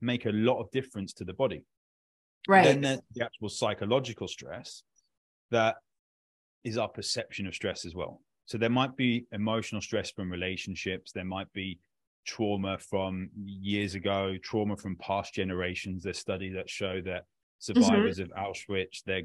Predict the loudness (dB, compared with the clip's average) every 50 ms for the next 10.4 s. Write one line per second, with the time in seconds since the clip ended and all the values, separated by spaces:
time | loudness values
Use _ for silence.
0 | -6 -6 -4 -2 -2 -2 -2 -2 -2 -2 -2 -2 -2 -4 -4 -4 -4 -4 -4 -6
1 | -6 -8 -8 -8 -10 -10 -10 -10 -12 -8 -4 -2 -2 -2 -2 -2 -4 -4 -4 -4
2 | -4 -4 -4 -4 -4 -6 -6 -8 -8 -6 -4 -2 -2 -2 -2 0 -2 -2 -2 -4
3 | _ _ _ -18 -14 -10 -6 -4 -4 -2 -4 -4 -6 -4 -4 -4 -6 -6 -8 -8
4 | -6 -6 -6 -6 -6 -4 -2 -2 -2 -2 -4 -6 -8 _ _ _ _ _ _ _
5 | _ _ _ -10 -6 -6 -4 -4 -6 -8 -8 -6 -4 -2 -2 -2 -4 -4 -4 -4
6 | -4 -6 -6 -6 -6 -6 -4 -2 -2 -2 -2 -2 -2 -2 -2 -4 -4 -6 -6 -6
7 | -8 -8 -10 -16 _ _ _ _ -8 -6 -6 -4 -2 0 0 2 0 0 0 -2
8 | 0 0 0 0 0 0 0 0 -2 -4 -6 -4 -4 -2 -2 0 0 -2 -2 -2
9 | -4 -4 -4 -6 -4 -2 0 0 0 0 -2 -4 -6 -4 -4 -2 -2 -2 -4 -6
10 | -8 -12 -8 -6 -4 -4 -4